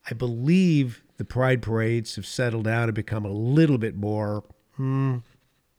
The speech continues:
under control, so to speak. But that's where we are today. Parades,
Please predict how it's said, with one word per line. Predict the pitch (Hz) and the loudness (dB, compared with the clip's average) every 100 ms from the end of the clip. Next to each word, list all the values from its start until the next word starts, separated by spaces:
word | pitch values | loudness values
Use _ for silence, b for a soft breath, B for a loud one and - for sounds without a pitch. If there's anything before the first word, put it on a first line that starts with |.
| _ _ _ _ _ _ _ _ | _ _ _ _ _ _ _ _
under | 139 120 | -2 0
control, | - 107 120 107 95 | -2 -4 -4 -4 -6
so | 90 | -12
to | 67 | -14
speak. | - 65 - _ _ _ _ b b b b b b b b b b b b b | -18 -20 -20 _ _ _ _ b b b b b b b b b b b b b
But | 156 165 165 123 | 2 2 2 0
that's | 165 180 | 0 2
where | 220 | 2
we | 220 190 | 4 4
are | 202 254 | 2 -2
today. | 147 92 53 - _ _ _ _ | -4 -6 -8 -14 _ _ _ _
Parades, | - 101 101 127 147 165 139 - | -8 -6 -2 -2 -2 -2 -6 -14